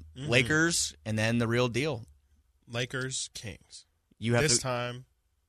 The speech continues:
Speaker 1: it's
Speaker 2: It's
Speaker 1: still not
Speaker 2: s-,
Speaker 1: for real.
Speaker 2: still not for real.
Speaker 1: Yeah, but ne-,
Speaker 2: You
Speaker 1: next
Speaker 2: ha-,
Speaker 1: time it will be.
Speaker 2: you have to meet with Jay Mars,
Speaker 1: I
Speaker 2: and
Speaker 1: do.
Speaker 2: he is going to kill me
Speaker 1: Uh,
Speaker 2: for
Speaker 1: yep.
Speaker 2: keeping you.
Speaker 1: Ooh, two minutes late.
Speaker 2: Uh-oh.
Speaker 1: Sheesh.
Speaker 2: Uh-oh. Well, that was your breaking news update about Kent Bazemore and Quinn Cook.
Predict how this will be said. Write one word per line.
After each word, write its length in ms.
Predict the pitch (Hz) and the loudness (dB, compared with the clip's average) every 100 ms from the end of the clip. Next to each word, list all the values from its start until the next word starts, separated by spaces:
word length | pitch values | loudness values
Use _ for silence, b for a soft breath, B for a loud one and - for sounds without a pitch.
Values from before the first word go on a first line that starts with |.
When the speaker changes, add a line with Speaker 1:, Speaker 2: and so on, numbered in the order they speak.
| _ - | _ -18
Speaker 1:
it's 340 | 117 - - - | -10 -10 -10 -4
Speaker 2:
It's 120 | 113 | 0
Speaker 1:
still 180 | 123 117 | 2 0
not 160 | 104 87 | -2 -2
Speaker 2:
s-, 160 | - | -2
Speaker 1:
for 100 | 73 | -2
real. 120 | 53 - | -6 2
Speaker 2:
still 280 | - 131 | 4 6
not 180 | 113 85 | 4 0
for 120 | - | -4
real. 220 | 95 92 - | -8 -8 -12
Speaker 1:
Yeah, 80 | - - - | -18 -18 -6
but 100 | 135 | -2
ne-, 60 | 156 | 0
Speaker 2:
You 140 | 190 | 0
Speaker 1:
next 240 | 180 151 | 0 0
Speaker 2:
ha-, 80 | - | -2
Speaker 1:
time 80 | 90 | -6
it 60 | 82 | -16
will 120 | 78 | -14
be. 80 | 120 | -4
Speaker 2:
you 140 | 151 | 0
have 120 | 180 - | 2 0
to 60 | |
meet 100 | 117 | -2
with 120 | 98 107 | -2 -2
Jay 160 | 101 | -2
Mars, 520 | 98 90 78 98 - - - | 0 0 -2 -2 -4 -8 -8
Speaker 1:
I 40 | 107 | -2
Speaker 2:
and 100 | 107 | 0
Speaker 1:
do. 100 | 131 | 0
Speaker 2:
he 160 | 120 120 | 2 2
is 80 | 113 | 2
going 160 | 110 101 | 0 -2
to 60 | |
kill 220 | - 107 | -2 -4
me 240 | 90 87 95 | -4 -6 -8
Speaker 1:
Uh, 160 | 110 98 | -10 -8
Speaker 2:
for 100 | 90 | -6
Speaker 1:
yep. 100 | 120 | 0
Speaker 2:
keeping 260 | 120 95 80 | 0 0 -2
you. 140 | 98 | 0
Speaker 1:
Ooh, 340 | 165 175 180 180 | 2 2 2 0
two 220 | - 160 | -4 -4
minutes 320 | 170 175 - | -2 -4 -6
late. 240 | 127 156 | -2 6
Speaker 2:
Uh-oh. 760 | 180 175 202 202 190 190 185 175 | 8 8 8 8 8 8 8 6
Speaker 1:
Sheesh. 340 | 139 113 101 90 | 2 -4 0 6
Speaker 2:
Uh-oh. 720 | 285 - 220 214 220 208 - | 6 8 8 8 8 6 4
Well, 140 | 147 | 6
that 120 | 165 254 | 8 8
was 120 | 196 | 6
your 100 | 165 | 4
breaking 480 | 123 151 185 180 143 | 6 6 6 4 4
news 240 | 180 226 | 4 4
update 400 | 123 107 113 113 | 4 4 4 4
about 300 | 110 110 107 - - | 4 4 2 -2 -10
Kent 220 | - 139 | -2 0
Bazemore 400 | 113 110 113 113 | 0 0 0 -2
and 80 | 107 | -2
Quinn 200 | - 104 | -2 -2
Cook. 280 | - 147 156 | 2 2 2